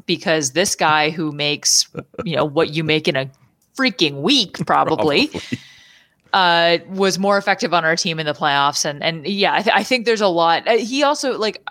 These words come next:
Speaker 1: we saw a lot in the playoffs in particular, and, and obviously in, in the bubble last year as well,
Speaker 2: Mm-hmm.
Speaker 1: what Jason Spezza brings in terms of leadership.
Speaker 2: Yep.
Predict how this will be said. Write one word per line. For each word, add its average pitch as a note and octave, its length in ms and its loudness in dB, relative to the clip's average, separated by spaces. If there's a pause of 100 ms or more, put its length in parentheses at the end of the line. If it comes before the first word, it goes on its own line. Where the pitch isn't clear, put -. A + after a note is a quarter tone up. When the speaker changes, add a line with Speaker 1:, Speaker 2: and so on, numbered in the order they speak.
(360)
Speaker 1:
we G#3 140 0
saw G3+ 540 2 (540)
a E3 220 2
lot D3 500 0
in D3+ 120 -10
the D3 80 -6
playoffs C#3+ 500 0
in D3+ 80 -8
particular, E3 440 0
and, D3+ 120 -2
and D3+ 240 -2
obviously E3 440 0 (260)
in, D3 240 -4
in D3 100 -6
the C#3+ 80 -6
bubble D#3 320 0
last C#3+ 320 2
year C#3+ 140 -4
as C#3 120 -8
well, C#3+ 460 0
Speaker 2:
Mm-hmm. F2 220 -6 (140)
Speaker 1:
what F3+ 340 -2
Jason F3+ 300 0
Spezza D#3+ 360 -2
brings D3 260 -8
in D3 80 -14
terms D3+ 240 -12
of C#3 120 -12
leadership. D3 500 -4
Speaker 2:
Yep. C#3+ 200 -8